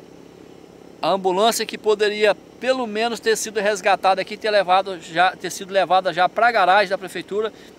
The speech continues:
e não foi levada. Meus amigos,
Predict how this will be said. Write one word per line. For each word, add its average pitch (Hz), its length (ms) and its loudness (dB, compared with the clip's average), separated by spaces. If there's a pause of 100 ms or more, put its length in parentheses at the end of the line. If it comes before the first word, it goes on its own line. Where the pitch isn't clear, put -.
(140)
e 180 80 -4
não 208 140 -4
foi 214 180 -4
levada. 143 480 2 (1080)
Meus 202 180 0
amigos, 190 640 0